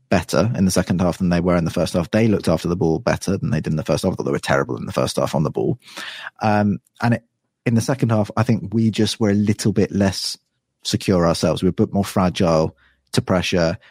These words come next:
We went long too quickly, too many times. And I spoke to Charlie about this, but if you're gonna set to press and you're losing the ball twenty yards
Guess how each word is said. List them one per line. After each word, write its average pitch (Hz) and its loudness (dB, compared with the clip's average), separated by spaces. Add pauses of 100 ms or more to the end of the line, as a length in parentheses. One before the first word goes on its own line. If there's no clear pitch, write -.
(100)
We 92 -2
went 92 0
long 95 2
too - -4
quickly, - -4 (400)
too - 0
many 90 0
times. 80 -2 (440)
And 92 2
I - 0
spoke - 0
to - -12
Charlie 98 4
about 87 2
this, 82 -2
but - 0
if 110 -2
you're 110 4
gonna 117 2
set - -2 (180)
to - -2
press - -2 (1080)
and 107 4
you're 98 6
losing 101 4
the 95 4
ball 92 2 (920)
twenty 98 2
yards 87 2